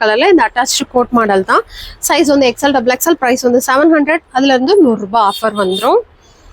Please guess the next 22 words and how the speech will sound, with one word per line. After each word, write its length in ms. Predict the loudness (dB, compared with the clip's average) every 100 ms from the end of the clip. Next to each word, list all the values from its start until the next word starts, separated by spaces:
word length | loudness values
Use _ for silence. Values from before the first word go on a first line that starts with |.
| -12 -8
இது 100 | -2 0
எல்லாமே 240 | 2 2 2
just 200 | 0 -2 -2
one 120 | 0 0
day 80 | -2
offer 200 | -2 -4 -2
தான். 120 | -4 -6
So 60 | -2 0
யாராவது 280 | 0 0 2
வேணும்னா 280 | 2 2 2 2
பர்ச்சேஸ் 300 | -2 -2 -6 0
பண்ணிக்கோங்க. 520 | 0 0 0 0 2 0 -2 _ -20 -20 -20 -18 -16 -14 -14 -16 -20 _ _ _ -20 -20 -20 -20 -10 -6
இது 80 | -4
பாத்தீங்கன்னா 400 | -2 0 2 2 0 -2
ஒரு 120 | -4 -2 -4
சூப்பரான 460 | -6 -4 0 0 0
ராணி 260 | 0 2 0 0
பிங்க் 260 | 0 0 0
கலர். 300 | -2 -2 -2 -6 -8 -16 -18 _ _ _ _ _ _ _ -20 -20 -18 -14 -4
இது 80 | -2 -2
பாத்தீங்கன்னா 340 | 0 2 2
ஒரு 60 | 2